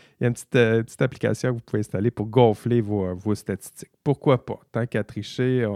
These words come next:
allons jusque, jusque-là. Et le dernier tableau, euh, donc, euh, les meneurs dans les volets, euh, trophées, euh,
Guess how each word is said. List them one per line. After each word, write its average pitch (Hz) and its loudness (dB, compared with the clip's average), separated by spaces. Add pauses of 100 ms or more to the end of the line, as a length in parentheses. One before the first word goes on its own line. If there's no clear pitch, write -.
(140)
allons 107 -4
jusque, 107 -6 (520)
jusque-là. 123 0 (1200)
Et 190 6
le 170 6
dernier 175 6
tableau, 190 6
euh, 113 6
donc, 120 -2
euh, 107 0
les 113 0
meneurs 135 0
dans 104 0
les 101 0
volets, 104 0
euh, 95 -4
trophées, 123 -4
euh, 90 -4